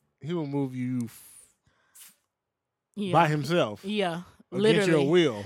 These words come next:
Speaker 2: Like,
Speaker 1: He will
Speaker 2: literally
Speaker 1: move you
Speaker 2: move
Speaker 1: against
Speaker 2: you
Speaker 1: your
Speaker 2: by
Speaker 1: will.
Speaker 2: yourself.
Speaker 1: Yeah, I've experienced that.
Speaker 2: Yeah.
Speaker 1: Where you have to learn a tough lesson. You're not willing to step out.
Speaker 2: Mm-hmm.
Speaker 1: He'll make you move.
Speaker 2: Yeah.
Speaker 1: And you ain't got no choice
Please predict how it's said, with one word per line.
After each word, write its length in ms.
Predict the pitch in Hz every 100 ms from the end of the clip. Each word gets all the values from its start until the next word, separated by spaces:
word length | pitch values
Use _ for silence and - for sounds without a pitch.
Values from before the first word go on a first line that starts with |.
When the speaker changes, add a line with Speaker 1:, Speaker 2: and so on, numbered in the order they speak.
| 104
Speaker 2:
Like, 280 | 190 180 170 _ _ _ _ -
Speaker 1:
He 80 | 175
will 40 | 165
Speaker 2:
literally 280 | 151 151
Speaker 1:
move 80 | 143
you 60 | 139
Speaker 2:
move 80 | 123
Speaker 1:
against 180 | 139 131
Speaker 2:
you 40 |
Speaker 1:
your 80 | 131
Speaker 2:
by 60 | -
Speaker 1:
will. 80 | 135
Speaker 2:
yourself. 380 | - - -
Speaker 1:
Yeah, 140 | 117 92
I've 200 | 123 143
experienced 600 | 139 - 139 127 107 101
that. 180 | 101 95 _
Speaker 2:
Yeah. 360 | 170 160 156 185 _ _ _ _ _
Speaker 1:
Where 100 | 113
you 120 | 123 139
have 160 | 123
to 60 | 123
learn 360 | 120 131 131 123
a 80 |
tough 280 | 117 147 131
lesson. 340 | 135 139 135 127
You're 160 | 131
not 240 | 139 127 123
willing 280 | 131 127
to 300 | 120 113 107 107 _ _ _ _ _
step 460 | - - 139 131 135
out. 280 | 143 147 _
Speaker 2:
Mm-hmm. 380 | 196 190 190 220 330 -
Speaker 1:
He'll 200 | 135 160
make 240 | 151 165
you 120 | 143 131
move. 340 | 131 107 95 - -
Speaker 2:
Yeah. 260 | 180 165
Speaker 1:
And 160 | 117 127
you 80 | 143
ain't 60 |
got 140 | 139 139
no 120 | 143
choice 520 | - 165 117 98 -